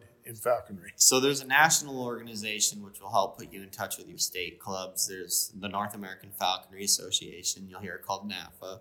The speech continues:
Speaker 2: Um, and they've got people that'll answer your messages and put you in touch with your state club. Every state pretty much in the lower forty-eight, and inc-, actually, and Alaska have, has a club. Um, and, and most clubs have what's called an apprentice coordinator, and they'll,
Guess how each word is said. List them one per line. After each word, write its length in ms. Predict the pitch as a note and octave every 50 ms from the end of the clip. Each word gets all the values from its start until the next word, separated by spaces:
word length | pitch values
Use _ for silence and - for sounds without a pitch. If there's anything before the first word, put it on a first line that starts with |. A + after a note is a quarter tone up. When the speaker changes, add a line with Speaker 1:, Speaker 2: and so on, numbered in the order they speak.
| _ _ - - - - _ _ _ _ _ _ _ _ _ -
Speaker 2:
Um, 260 | G#2+ G#2 G#2 G#2+ G#2+
and 100 | G#2 G2+
they've 180 | G#2 G#2 - -
got 380 | A#2 G#2+ G#2 G#2 G#2 - - - - _ _ _ _ _ _ -
people 300 | - C3+ C3 A#2 B2 B2
that'll 260 | A#2+ A#2+ A#2+ A#2 A#2 A2
answer 260 | A2 A2 - - A#2+
your 140 | A#2+ A#2+ A#2+
messages 640 | G#2+ G2+ G#2 - - - - G2+ G#2 G2+ G2+ G#2
and 140 | G#2 F#2+ E2+ - - - _ _ _ _ _ _ _ -
put 160 | - C3 D#2
you 140 | F#2 G#2+ G#2+
in 80 | G#2+ -
touch 300 | - A2 - - - -
with 80 | -
your 100 | F#2 F#2+
state 340 | - - - F#2+ F#2 - -
club. 280 | - G2 F#2 F2 F2 G2+
Every 200 | A2 A2+ A#2+ A2+
state 500 | - - - G#2 G#2 G2+ - - _ -
pretty 180 | - G2+ F#2+
much 420 | F#2+ F#2+ F#2 F#2+ - - - - -
in 60 | G2+ G#2+
the 80 | F#2+
lower 220 | F#2+ G2 G2 F#2+ F#2+
forty-eight, 640 | - - G#2 G2 F2+ F2+ F2+ F2+ F#2 F#2 - - _ _ _ _ _ _ -
and 160 | - G2+ F#2+ -
inc-, 260 | F#2+ G2+ - - -
actually, 400 | F2 G#2+ - - - - F#2+ F#2
and 120 | F#2 F#2
Alaska 440 | F#2 F2+ E2+ E2+ F2+ - - - F#2
have, 240 | F#2 F#2 F2+ F2+ F2 - - - G2+
has 180 | F#2 F2+ F2
a 120 | - _ -
club. 320 | F#2 F2 F2 F#2 G2 G2+ - _ _ _ _ _ _ _ _ _ _ _ _ _ - -
Um, 280 | F#2 G2+ G#2 G2 G2+
and, 140 | G2+ F#2+ E2
and 160 | D2+ F#2 A2
most 340 | A#2 A#2 A#2 A#2 A#2 - -
clubs 360 | - - A2 G#2+ G#2 G#2 -
have 200 | - G2+ G2 G2
what's 140 | G2 F#2+ -
called 240 | - G2 F#2 F2+ F2+
an 60 | F2+
apprentice 420 | E2+ - - F#2+ F#2 F#2 F2+ -
coordinator, 680 | - - - F#2+ F#2 F#2 F#2 F2+ F2+ F2+ F#2 F#2 F#2 F#2+ F#2
and 140 | F2+ F2+ F2+
they'll, 260 | F2+ F#2 F#2 F#2